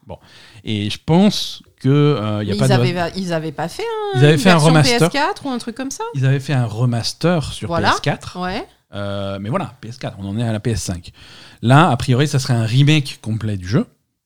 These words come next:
Speaker 2: D'accord.
Speaker 1: pour P S cinq.
Speaker 2: Ouais.
Speaker 1: Et, euh, et y a pas de hasard, ça coïnciderait avec la sortie, euh, de la série H B O The Last of Us.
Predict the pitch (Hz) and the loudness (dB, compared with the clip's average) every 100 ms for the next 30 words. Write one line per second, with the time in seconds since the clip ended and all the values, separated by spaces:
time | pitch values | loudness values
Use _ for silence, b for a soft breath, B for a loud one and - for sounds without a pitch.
0 | _ _ _ _ _ _ _ 170 175 170 | _ _ _ _ _ _ _ -10 -10 -2
1 | 160 160 - 117 - - 120 185 - _ | -2 0 0 0 0 -2 0 -2 -8 _
2 | - 170 175 247 B - 147 180 165 117 | -12 -10 -10 -12 B -2 0 2 0 0
3 | 117 107 110 104 101 101 98 98 123 123 | 0 -2 -4 -4 -4 -6 -6 -4 0 0
4 | 113 101 101 156 196 - 147 117 98 113 | 0 -2 2 2 2 0 -2 -2 -2 0
5 | 147 180 120 127 98 - - - 160 170 | 2 4 2 0 -2 -4 -8 -4 2 2
6 | 151 101 101 98 98 95 101 127 104 - | 2 0 0 0 0 0 2 2 2 -2
7 | 110 104 92 87 117 147 113 107 104 85 | -2 0 -2 0 2 2 2 0 -2 -4
8 | - - | -6 -14